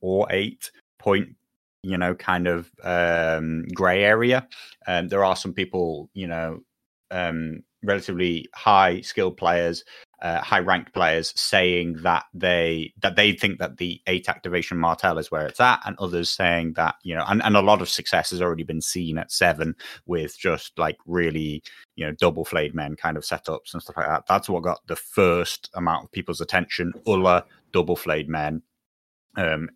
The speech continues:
th-, two or three incredibly powerful units, throw battle endurance on them, throw all, all your cards at them, uh, and just, uh, and just,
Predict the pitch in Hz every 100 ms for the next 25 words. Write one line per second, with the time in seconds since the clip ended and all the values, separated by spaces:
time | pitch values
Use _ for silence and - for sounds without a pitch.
0 | _ - - - - 82 - - 113 98
1 | 90 85 - 95 90 85 - 117 101 85
2 | 80 90 82 - 80 82 82 - - -
3 | 113 107 87 - 85 82 82 80 - 85
4 | 80 80 80 - - - - 110 101 82
5 | 87 87 - 131 113 95 - 85 80 80
6 | - - 80 78 - - - 82 78 -
7 | 87 76 82 - - 80 78 80 82 80